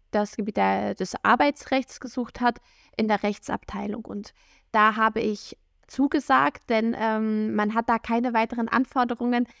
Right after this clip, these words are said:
ähm, an das zweite Examen gestellt. Also ich musste schon bestehen, aber sie kannten eben meine Arbeitsweise, fanden mich sympathisch und haben gesagt,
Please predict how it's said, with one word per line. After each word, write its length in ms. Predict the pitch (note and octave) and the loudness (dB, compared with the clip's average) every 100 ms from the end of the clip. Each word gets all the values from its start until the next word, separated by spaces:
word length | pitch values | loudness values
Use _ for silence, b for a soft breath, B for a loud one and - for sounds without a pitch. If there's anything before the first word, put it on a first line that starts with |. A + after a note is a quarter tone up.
| B B | B B
ähm, 280 | A#3 A#3 A3+ | 0 2 0
an 320 | - A3 A3 G#3+ | 2 0 0 -4
das 400 | - G#3+ - - | -4 -4 -4 -18
zweite 420 | - A3 G#3+ A3 | -6 2 2 2
Examen 560 | - A3+ - - A3 C4 | -4 -4 -4 2 4 4
gestellt. 300 | B3+ B3+ B3 | 0 0 0
Also 180 | G#3 A3+ | 0 0
ich 140 | - | 0
musste 240 | A3 A3 G#3+ | -2 -2 -2
schon 180 | G#3+ | -4
bestehen, 440 | G#3+ G#3+ - B3+ B3+ | -4 -6 0 2 2
aber 200 | A3 A3 | 2 0
sie 120 | A#3 | -2
kannten 280 | - A#3+ B3 | -2 -2 0
eben 160 | A3+ | -2
meine 220 | A3+ A3+ - | 0 0 2
Arbeitsweise, 640 | B3 B3 A#3+ A#3 A3+ A#3+ | 2 2 0 0 0 -2
fanden 280 | - A#3+ A#3+ | 0 0 2
mich 140 | A#3 | -2
sympathisch 500 | A#3+ G#3+ A#3 A#3 A#3+ | -2 0 0 0 -2
und 60 | A3+ | -2
haben 80 | A#3 | -2
gesagt, 320 | A#3+ A#3+ | 2 0